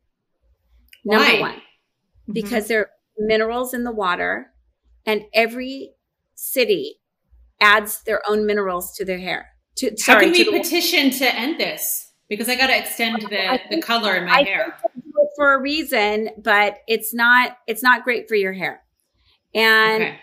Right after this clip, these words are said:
Speaker 2: you know who has the worst? The people
Speaker 1: No.
Speaker 2: that live in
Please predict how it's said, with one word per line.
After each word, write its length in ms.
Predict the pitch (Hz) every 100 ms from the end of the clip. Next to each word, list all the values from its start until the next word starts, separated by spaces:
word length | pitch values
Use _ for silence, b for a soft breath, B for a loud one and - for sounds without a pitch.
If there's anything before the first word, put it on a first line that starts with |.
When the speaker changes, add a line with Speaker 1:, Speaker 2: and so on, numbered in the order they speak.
| -
Speaker 2:
you 160 | 220 240
know 200 | 254 285
who 160 | 302
has 220 | 285 254 247
the 120 | 240
worst? 520 | 214 233 277 - - _ _ _ _ _ _ _ _ _ _ _ _ -
The 80 | 226
people 220 | 262 277
Speaker 1:
No. 80 | 254
Speaker 2:
that 180 | 349
live 140 | 226
in 80 | 214